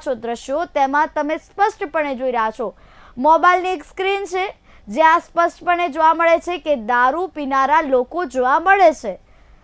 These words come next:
અને તેમાં સ્પષ્ટપણે જોવા મળે છે કે યુવાનો છે ચાર, એકબીજા પર દારૂ ઢોળી રહ્યા છે. આ તો માત્ર વડોદરાનો કિસ્સો છે. આવી રીતે તો અમુક જગ્યાએ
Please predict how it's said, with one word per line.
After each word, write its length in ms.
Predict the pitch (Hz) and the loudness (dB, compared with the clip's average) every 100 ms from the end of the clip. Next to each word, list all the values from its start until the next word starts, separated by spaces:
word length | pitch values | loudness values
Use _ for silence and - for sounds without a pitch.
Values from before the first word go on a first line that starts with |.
| _ - | _ 2
અને 320 | 320 330 381 | 2 2 -2
તેમાં 460 | - 330 320 370 | 0 0 0 -2
સ્પષ્ટપણે 840 | 370 - 370 392 - 381 349 339 339 | -2 -2 0 0 -2 -4 -2 -2 -2
જોવા 240 | 311 302 | 0 0
મળે 280 | 277 277 277 | 2 -2 -2
છે 240 | 294 320 | -2 -4
કે 160 | 349 320 | -4 -6
યુવાનો 560 | 247 269 269 285 320 320 | -6 0 2 2 0 -4
છે 220 | 339 339 | -4 -8
ચાર, 400 | - 330 330 381 _ - - - | 0 2 2 0 _ -20 -18 0
એકબીજા 600 | 269 311 269 320 294 311 | 0 0 -4 -2 2 2
પર 220 | 311 285 | 4 0
દારૂ 420 | 214 240 247 320 | 2 2 2 0
ઢોળી 300 | 294 339 330 | -2 -2 0
રહ્યા 300 | 339 349 359 | 4 6 4
છે. 240 | 349 330 254 | 2 0 4
આ 200 | 285 311 | 4 4
તો 200 | 370 359 | 2 2
માત્ર 420 | 370 370 359 359 | 2 2 2 2
વડોદરાનો 600 | 311 294 277 339 392 453 | 4 2 2 2 2 -2
કિસ્સો 420 | 320 339 - 302 | -4 -6 0 0
છે. 360 | - 247 233 - _ - - - | 0 -6 -6 -10 _ -20 -4 4
આવી 340 | 285 311 381 | 6 6 4
રીતે 320 | 359 339 359 | -2 -2 -6
તો 140 | - 381 | 2 6
અમુક 420 | 339 311 381 339 | 6 4 -4 -4
જગ્યાએ 840 | 285 320 262 320 320 320 294 | 0 0 0 2 6 8 8